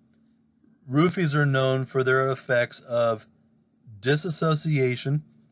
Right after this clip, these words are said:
and automatism. And this is exactly how they describe the mandrake plant. People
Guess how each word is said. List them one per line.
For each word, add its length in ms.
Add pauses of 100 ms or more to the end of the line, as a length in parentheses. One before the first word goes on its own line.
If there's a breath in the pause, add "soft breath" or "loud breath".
(100)
and 220
automatism. 800 (1300)
And 100
this 180
is 120
exactly 500
how 220
they 160
describe 640
the 80
mandrake 640
plant. 320 (1500)
People 680